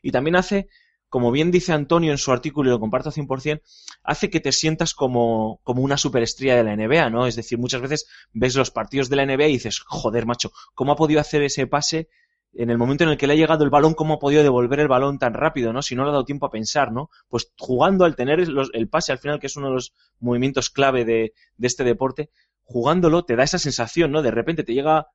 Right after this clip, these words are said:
te llega un balón, ves como uno de tus jugadores se va corriendo al poste porque le han hecho un bloqueo y demás, y pasas en picado porque dices, "Coño, es que no sé, eso se me ha ocurri-, no sé cómo lo he hecho, pero sabía que tenía que, sabía que tenía que picar el balón", o le metes un globo o lo que sea para hacer un alley-oop,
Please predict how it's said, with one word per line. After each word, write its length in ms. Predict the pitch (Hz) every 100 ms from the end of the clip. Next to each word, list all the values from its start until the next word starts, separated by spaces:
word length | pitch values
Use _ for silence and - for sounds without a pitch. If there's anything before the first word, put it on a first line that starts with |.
| _
te 80 | 120
llega 140 | 139
un 60 | 160
balón, 280 | 151 160 127
ves 160 | 143
como 200 | - 156
uno 140 | 151 147
de 60 |
tus 160 | 139 139
jugadores 580 | 131 131 139 143 139 - _
se 220 | - 127
va 120 | 123
corriendo 340 | 139 139 147 135
al 140 | 123
poste 300 | 143 143 147
porque 180 | 131 120
le 80 | 127
han 100 | 143
hecho 140 | -
un 80 | 135
bloqueo 480 | 120 120 - 147 135
y 60 |
demás, 340 | 131 131 156 - _ _ _ _ -
y 160 | 131
pasas 560 | 110 156 - 165 - - _
en 180 | 123 123
picado 420 | 127 110 151 156
porque 280 | 127 117 117
dices, 380 | 107 107 107 113
"Coño, 240 | - 165
es 80 | 113
que 100 | -
no 80 | 127
sé, 100 | 156
eso 220 | 135 127
se 160 | 120 117
me 80 | 131
ha 40 |
ocurri-, 240 | - 156 151
no 100 | 170
sé 100 | 190
cómo 160 | 175
lo 60 | 165
he 60 |
hecho, 160 | 196 226
pero 120 | 151
sabía 220 | 139 139
que 80 | 165
tenía 160 | 160 156
que, 160 | 156 - - _
sabía 240 | - 127
que 80 | 156
tenía 200 | 156 160
que 100 | 143
picar 220 | 127 147
el 60 | 151
balón", 280 | 117 147 127
o 80 | 110
le 60 |
metes 280 | 123 139 -
un 140 | 127
globo 380 | 123 156 143 - - - -
o 100 | 117
lo 100 | 117
que 120 | 120
sea 240 | - 147
para 140 | 135 120
hacer 140 | 139
un 120 | 139
alley-oop, 400 | 135 127 143 170